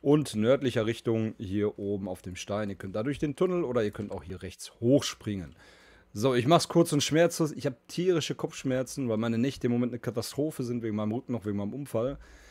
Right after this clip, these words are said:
In sieben Tagen, Gott sei Dank, M-R-T-Termin, dann wissen wir mehr. So, das sieht schon mal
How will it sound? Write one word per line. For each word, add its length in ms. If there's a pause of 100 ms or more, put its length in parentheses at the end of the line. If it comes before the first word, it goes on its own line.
(360)
In 80
sieben 240
Tagen, 240
Gott 140
sei 100
Dank, 240
M-R-T-Termin, 960
dann 400
wissen 500
wir 160
mehr. 480 (220)
So, 640 (480)
das 340
sieht 600
schon 220
mal 360